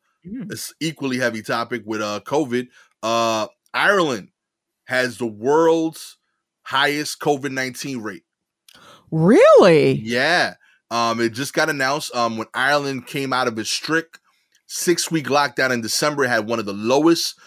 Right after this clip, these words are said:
Speaker 2: levels of covid nineteen cases in Europe. Since then, the situation has dramatically unraveled. The country recorded the highest infection rate in the world last week,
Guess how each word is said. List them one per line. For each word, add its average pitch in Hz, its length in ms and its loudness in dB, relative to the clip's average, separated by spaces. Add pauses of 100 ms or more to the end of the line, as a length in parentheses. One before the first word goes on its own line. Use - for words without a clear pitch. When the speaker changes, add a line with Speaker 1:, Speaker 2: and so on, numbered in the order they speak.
(180)
Speaker 2:
levels 123 400 0
of 107 160 -4
covid 147 600 4 (220)
nineteen 123 480 0
cases 127 380 0
in 113 140 2
Europe. 120 400 4
Since - 560 4
then, 135 360 2 (300)
the 120 100 0
situation 160 840 6
has 123 320 2
dramatically 131 800 0
unraveled. 117 640 0 (420)
The 107 100 -6
country 139 420 2
recorded 131 540 4
the 107 60 2
highest 135 420 2
infection 127 600 -2
rate 127 260 0
in 113 120 -2
the 101 80 -2
world 113 460 2
last 104 320 -2
week, 110 220 -6